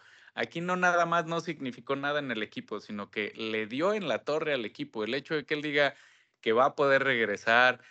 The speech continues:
que no contraten otro quarterback y que se maneje como se manejó toda la temporada, ese es un gran bulto y, y Rodgers se lo llevó de calle.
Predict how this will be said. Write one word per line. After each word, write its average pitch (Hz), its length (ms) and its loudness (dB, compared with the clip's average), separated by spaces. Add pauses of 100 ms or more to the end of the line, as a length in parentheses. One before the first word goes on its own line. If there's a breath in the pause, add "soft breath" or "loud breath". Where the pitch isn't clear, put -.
(180 soft breath)
que 107 120 -2
no 139 200 2
contraten 135 540 2
otro 127 280 -4 (300)
quarterback 113 760 2 (140)
y 107 480 -4
que 110 200 -2
se 117 120 -4
maneje 120 360 0
como 113 180 -4
se - 100 -12
manejó 95 340 -2
toda 131 140 4
la 120 140 2
temporada, 104 580 4 (380 soft breath)
ese 127 400 6
es 107 120 0
un 107 140 -2
gran 98 240 0
bulto 95 440 -2
y, 90 280 -6
y 101 480 -6 (160)
Rodgers 117 360 4
se 107 100 0
lo 98 100 0
llevó 98 220 2
de 101 120 2
calle. 82 320 -8